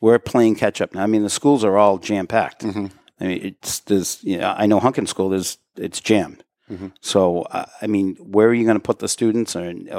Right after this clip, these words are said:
Speaker 1: are you gonna overwhelm the teachers with bigger classrooms? I, I, I, I'm not quite sure what the, what the solution to that is.
Speaker 2: How do you increase the quality of education that kids are getting in the Haverhill schools? As I said, they all know about abortion.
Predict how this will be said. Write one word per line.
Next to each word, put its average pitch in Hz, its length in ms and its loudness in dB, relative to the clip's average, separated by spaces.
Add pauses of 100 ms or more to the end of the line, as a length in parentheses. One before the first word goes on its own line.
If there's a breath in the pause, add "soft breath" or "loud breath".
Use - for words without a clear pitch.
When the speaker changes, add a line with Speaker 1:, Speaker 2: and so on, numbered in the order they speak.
Speaker 1:
are - 20 -8
you 92 120 -8
gonna 104 220 0
overwhelm 107 480 2
the 95 80 -2
teachers 120 520 0 (420 soft breath)
with 98 140 -6
bigger 107 240 2
classrooms? 113 560 0
I, 98 300 -10
I, 92 200 -2
I, 95 180 -2 (200)
I'm 101 100 -6
not 104 160 -2
quite 104 200 -4
sure 104 180 -2
what 98 220 -2
the, 90 280 -8 (680)
what 104 140 -6
the 120 60 2
solution 127 440 2
to 95 100 0
that 78 220 -12
is. 82 220 -14 (320 loud breath)
Speaker 2:
How 180 200 4
do 208 80 -2
you 160 380 4
increase 139 420 -2
the - 80 -8
quality 120 400 4
of 110 100 0
education 107 500 -2
that 92 100 -10
kids 98 200 -4
are 98 40 -4
getting 98 300 -4
in 92 100 -12
the 87 60 -12
Haverhill 92 340 -8
schools? 90 400 -8
As 90 120 -6
I 92 80 -4
said, 101 280 -2
they 92 100 -4
all 117 160 2
know 170 120 2
about 156 200 4
abortion. 113 540 -4